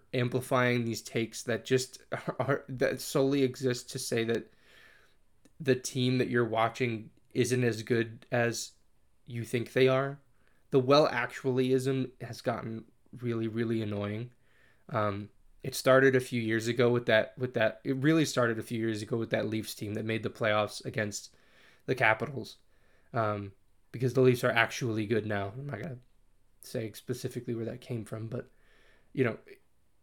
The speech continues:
this idea of actually good or actually bad,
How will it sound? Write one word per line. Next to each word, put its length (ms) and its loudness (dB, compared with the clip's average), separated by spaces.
this 220 0
idea 400 6
of 180 4
actually 460 0
good 240 6
or 200 2
actually 460 -2
bad, 400 2